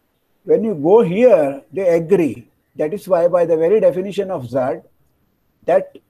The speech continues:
pair pi one prime Z prime,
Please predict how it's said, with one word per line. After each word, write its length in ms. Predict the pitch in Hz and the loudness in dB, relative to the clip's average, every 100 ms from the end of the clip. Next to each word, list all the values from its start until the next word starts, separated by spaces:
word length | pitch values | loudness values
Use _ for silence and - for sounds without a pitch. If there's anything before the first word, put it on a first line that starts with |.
| _ | _
pair 560 | - 196 170 127 123 139 _ - | 2 4 4 0 -4 -8 _ -6
pi 200 | 147 156 | -2 0
one 280 | 180 175 | 0 -2
prime 360 | 160 160 160 156 | -4 -4 -4 -4
Z 100 | 143 147 180 - _ _ | -4 -2 -4 -8 _ _
prime, 480 | 147 123 123 147 | -8 -8 -8 -10